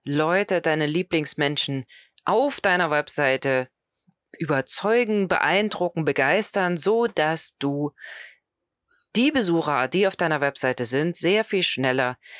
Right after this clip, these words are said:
in zahlende Klienten umwandeln kannst. Nummer zwei, Blogbeiträge schreiben. Ja, Chat G P T kann Blogideen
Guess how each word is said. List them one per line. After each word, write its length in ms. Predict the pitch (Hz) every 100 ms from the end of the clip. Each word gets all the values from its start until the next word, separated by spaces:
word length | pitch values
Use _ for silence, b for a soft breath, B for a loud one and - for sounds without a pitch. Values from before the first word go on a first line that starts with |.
| B
in 420 | - 165 180 185 165
zahlende 640 | - - 135 135 139 127
Klienten 560 | 104 175 190 285 - -
umwandeln 540 | - 113 95 95 95
kannst. 520 | - - 87 - - _ _ _ _ B B B B B
Nummer 420 | 185 277 330 311 311
zwei, 560 | - 262 240 156 127 -
Blogbeiträge 1040 | 170 196 277 - - 180 180 - 156 139 131
schreiben. 600 | - 120 117 104 95 - -
Ja, 500 | 131 165 226 294 330
Chat 280 | - 220 -
G 120 | 214
P 120 | 190
T 240 | 190 - 180
kann 560 | - - 202 269 254
Blogideen 880 | 185 190 190 - 165 170 170 170 156